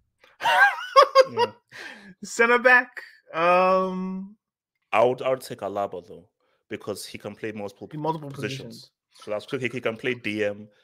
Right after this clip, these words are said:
Speaker 2: left back, center defense. So Alaba is, that, that'd be amazing to, to
Speaker 1: And you
Speaker 2: get
Speaker 1: know,
Speaker 2: him.
Speaker 1: somebody was telling me, bro, Brazilian center backs, low key, Fugazi, <laughs> the Marquinhos, Silva,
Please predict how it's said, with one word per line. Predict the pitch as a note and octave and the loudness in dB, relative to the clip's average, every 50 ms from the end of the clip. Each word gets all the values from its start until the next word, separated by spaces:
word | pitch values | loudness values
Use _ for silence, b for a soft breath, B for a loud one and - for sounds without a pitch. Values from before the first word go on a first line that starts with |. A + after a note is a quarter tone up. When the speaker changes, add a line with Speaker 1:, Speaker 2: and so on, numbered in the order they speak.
| b b b - | b b b -6
Speaker 2:
left | G2+ G2+ G2 - - | -6 -6 -6 -6 -6
back, | G#2+ G2+ G2 - | -6 -6 -6 -8
center | - - G#2+ G2+ G2+ - G2 | -10 -8 -8 -8 -8 -12 -16
defense. | G2+ F#2 - G2 F#2+ F2+ - | -18 -16 -16 -16 -16 -12 -12
So | - | -10
Alaba | - G#2 G#2+ G#2+ A2 A2+ A2 G#2+ A2 A2+ | -8 -4 -2 -2 0 0 -2 -2 -2 -6
is, | G#2+ - - _ | -12 -18 -12 _
that, | - G#2 G#2 G#2+ | -2 -2 -2 -2
that'd | G#2+ G#2+ G2+ - | -2 -2 -2 -4
be | F#2+ | -6
amazing | F2+ F#2+ F#2+ F#2+ F#2 - - E2+ | -10 -10 -12 -14 -14 -16 -18 -20
to, | - _ _ | -20 _ _
to | - - - | -20 -12 -8
Speaker 1:
And | D#3 E3 | -6 -4
you | E3+ | -4
Speaker 2:
get | F3+ | -2
Speaker 1:
know, | G#3 | -4
Speaker 2:
him. | A3 G#3+ | -4 -4
Speaker 1:
somebody | - C4 B3+ C4+ C4+ C4 | -4 -4 -4 -4 -4 -4
was | A3 F3 - | -6 -8 -8
telling | - - G#3 F#3 D#3+ | -6 -6 -6 -6 -6
me, | C#3+ C3 B2 | -6 -8 -8
bro, | B2 C3 B2+ A#2 - - _ - - | -6 -8 -8 -8 -10 -14 _ -20 -12
Brazilian | - C#3 C#3+ C#3 C#3+ G3+ A#3 B3 A3+ F#3+ D#3+ | -8 -6 -6 -4 -4 -6 -6 -4 -6 -6 -6
center | - - F#3 F3 - - C#3 | -4 -4 -4 -4 -4 -6 -6
backs, | C3+ B2+ A#2 A2 - - - - - _ _ _ _ _ _ _ _ _ _ _ _ _ _ _ _ _ _ _ _ - - _ | -6 -6 -8 -8 -12 -14 -20 -20 -20 _ _ _ _ _ _ _ _ _ _ _ _ _ _ _ _ _ _ _ _ -20 -20 _
low | - C3+ C3+ D#3+ F#3+ F#3 | -10 -2 0 0 0 0
key, | - - G#3 F#3+ E3 C3+ C#3 - _ _ _ _ _ _ _ _ _ _ _ - | -2 -4 -4 -4 -4 -6 -8 -12 _ _ _ _ _ _ _ _ _ _ _ -20
Fugazi, | - - - E3 D3 C#3 D#3+ F3+ G3 E3+ C#3+ C3 B2+ - - _ _ - | -12 -8 -6 -6 0 2 4 4 2 0 -4 -8 -10 -10 -12 _ _ -20
<laughs> | - - _ _ _ _ _ _ - C#5 D5 C#5+ - - - B4 C5 C5 C5 - - - G4 E4 B3+ - | -20 -20 _ _ _ _ _ _ 6 6 6 6 6 2 2 4 4 4 4 0 -12 -14 -12 -12 -6 0
the | - G3 F3+ F3+ E3 | 4 6 6 6 4
Marquinhos, | C#3+ D#3 E3+ D#3+ D#3 D#3 - - G#3+ A3 G#3+ G#3 G3+ G#3 G#3 A3 B3 B3+ - - - - _ _ _ _ _ | 2 2 2 2 2 2 -2 -4 -4 -2 0 0 0 0 0 -2 -4 -8 -12 -20 -20 -20 _ _ _ _ _
Silva, | - - - - F#3+ F#3 G3 G#3+ A3 G3+ G#3 G#3+ G#3+ A3+ B3+ | -20 -18 -10 -4 -2 0 0 0 0 -2 -4 -6 -6 -6 -10